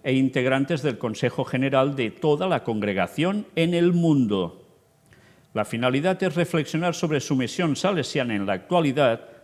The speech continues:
y determinar líneas de acción. Pero ya veis, de todo el mundo, ¿eh?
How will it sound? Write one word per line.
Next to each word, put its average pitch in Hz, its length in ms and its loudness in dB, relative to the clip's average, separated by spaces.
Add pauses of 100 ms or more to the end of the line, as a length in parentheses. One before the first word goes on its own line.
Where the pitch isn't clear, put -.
(120)
y 127 60 -4
determinar 117 720 0 (400)
líneas 202 760 -4
de 110 300 -2
acción. 98 680 0 (840)
Pero 87 140 -10
ya 127 80 -2
veis, 160 320 -4 (760)
de 104 260 -6
todo 165 300 -2
el 113 80 -2
mundo, 104 360 -4
¿eh? 160 120 -8